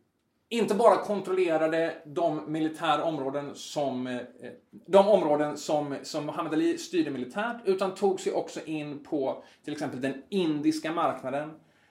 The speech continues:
ehm, <clears throat> och in i Italien och Tyskland, som tidigare hade varit, eh, marknader under full kontroll från, från den brittiska bomullsindustrin. Så här var ett arabiskt land som var på tröskeln till industriellt genombrott.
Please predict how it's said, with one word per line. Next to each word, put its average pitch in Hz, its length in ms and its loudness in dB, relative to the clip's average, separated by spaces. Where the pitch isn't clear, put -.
ehm, 131 340 -4
<clears throat> 123 200 -4
och 160 300 8
in 175 220 0
i 147 200 2
Italien 170 600 2
och - 220 -10
Tyskland, 190 640 -4
som 190 320 2
tidigare 160 420 4
hade 160 200 4
varit, 135 580 4
eh, 135 180 -6
marknader 135 680 2
under 139 200 -2
full 135 280 -2
kontroll 123 380 -2
från, 117 300 -6
från 123 140 -10
den 113 80 -8
brittiska 104 640 -10
bomullsindustrin. - 560 -18
Så - 120 -2
här 254 280 4
var 233 120 12
ett - 140 4
arabiskt 247 580 6
land 208 360 -2
som 202 220 -2
var 196 280 4
på 208 160 0
tröskeln 226 540 -4
till 220 120 -8
industriellt 175 640 -4
genombrott. 156 680 -6